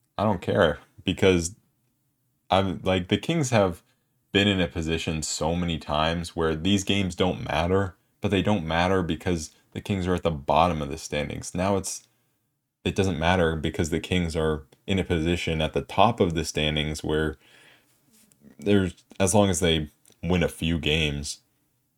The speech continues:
there's really not gonna be any changes to the standings around them. And it's just get your guys healthy. You know, De'Aaron Fox played in this last game, but I don't know if he would have played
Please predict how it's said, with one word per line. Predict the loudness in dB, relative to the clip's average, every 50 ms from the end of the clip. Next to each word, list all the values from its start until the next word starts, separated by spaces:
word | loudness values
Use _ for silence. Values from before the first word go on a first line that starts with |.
| _ -6
there's | -6 -4 0
really | 2 4 4 4 4
not | 2 0 0 -2
gonna | -4 -6 -4
be | -2 -2 -2
any | -2 -2 -4 -6 -8 -12 _ _ _ _ _ _ _ _
changes | _ -8 -4 -2 0 0 0 0 0 -2 -2 -4
to | -6 -4 -2
the | -2 -2
standings | -2 -2 -2 0 0 2 0 0 -2
around | -2 -2 0 2 2 4 4 4
them. | 2 0 0 -2 -6 -10 _ _ -6
And | -2 -2 0
it's | 0 -2 -2
just | -4 -4 -4 -2 0
get | 0 0 0 -2 -6 _ _
your | -8 -8 -4
guys | 0 2 2 2 2 2
healthy. | 2 4 4 4 4 2 0 0
You | 0 0 0 -2
know, | -2 -2 -4 -6 -8 -12 _
De'Aaron | -2 0 0 0 0
Fox | 0 0 2 2 2 0 -4
played | -6 -2 0 0 0 0
in | -2 -4 -6
this | -6 -6 -2 2
last | 4 4 4 4 2 -2
game, | -2 -2 -2 -2 -6 -8 -10 _ -20 -20 _ _ _ _ _ _ _ _ _ 0
but | 2 2 2 2 2 0
I | 0
don't | 0 0 0
know | 0 0 -2
if | -2 -4 -6
he | -6 -4
would | -4 -4 -2 0 2 4 6
have | 6 4 4 0 -8 _
played | -10 -4 0 2 2 2 2 2 0 -2 -4 -8